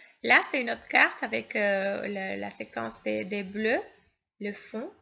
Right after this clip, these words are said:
Et là, c'est une découpe, euh, silhouette. Là, là, j'ai essayé de faire une avec, euh, des die, la big shot, une avec, euh, la silhouette. Et là, il n'y a rien du tout.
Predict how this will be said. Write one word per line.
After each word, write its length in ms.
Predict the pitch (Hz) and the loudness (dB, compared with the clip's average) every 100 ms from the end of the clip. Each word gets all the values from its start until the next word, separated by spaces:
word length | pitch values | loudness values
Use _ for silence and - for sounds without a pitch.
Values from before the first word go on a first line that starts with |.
| _ _ _ _ _ - - _ | _ _ _ _ _ -20 -20 _
Et 40 | 220 | 2
là, 140 | 247 | 4
c'est 160 | 254 262 | 4 0
une 80 | |
découpe, 460 | 240 220 - 269 - | 0 -2 -2 -4 0
euh, 100 | 220 | -2
silhouette. 640 | 208 - 226 208 202 - | -2 -4 0 2 2 0
Là, 240 | 202 202 208 | -4 0 0
là, 300 | 202 214 226 | 4 4 4
j'ai 120 | 233 | 2
essayé 280 | 226 233 226 | 0 0 2
de 100 | 233 | 4
faire 240 | 233 233 | 6 6
une 200 | 226 247 | 4 2
avec, 380 | 226 208 208 - | 2 2 -2 0
euh, 280 | 202 196 196 - - - _ | 2 2 0 -6 -20 -20 _
des 160 | 214 208 | -2 2
die, 540 | 208 214 254 302 269 | 6 8 8 8 4
la 120 | 220 | 2
big 160 | 190 196 | 0 -2
shot, 380 | - 254 285 302 | 0 2 4 2
une 100 | 254 | 0
avec, 360 | 220 208 208 - | 0 0 -2 0
euh, 220 | 202 196 | 2 2
la 120 | 196 | 0
silhouette. 460 | 208 - 226 254 349 - | -2 -4 2 2 2 0
Et 100 | 214 | 2
là, 200 | 214 311 494 - | 6 6 4 -2
il 60 | |
n'y 60 | 214 | -2
a 120 | 202 | 0
rien 260 | 214 247 294 | 0 0 0
du 160 | 320 | 0
tout. 260 | 320 285 330 | -4 -8 -8